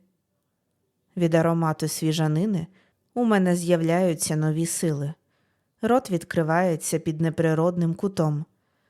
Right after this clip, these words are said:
Він стає схожим на пащу невідомого чудовиська, що от-от розірве чергову жертву. З куточків, мов у скаженої, крапає слина.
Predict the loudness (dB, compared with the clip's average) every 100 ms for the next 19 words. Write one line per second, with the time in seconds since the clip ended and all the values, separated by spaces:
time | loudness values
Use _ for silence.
0 | _ _ 0 2 0 0 0 2 0 -4
1 | -2 0 0 -4 -6 _ _ -6 0 0
2 | 0 0 0 -2 -2 0 -2 0 0 2
3 | 2 0 -2 -2 0 0 -2 -6 -10 -12
4 | _ _ _ _ _ -8 -2 -2 0 -2
5 | -2 -4 -2 -2 0 0 0 0 0 -4
6 | -6 -4 -2 0 0 -2 0 0 -2 -10
7 | -14 -14 _ _ _ _ _ -10 -8 -2
8 | -2 0 -2 -4 -10 -12 -14 _ _ _
9 | -4 0 0 -2 -2 -2 0 0 -2 -4
10 | -6 -8 _ _ _ -4 -2 0 0 0
11 | -2 -4 -2 -2 -2 -6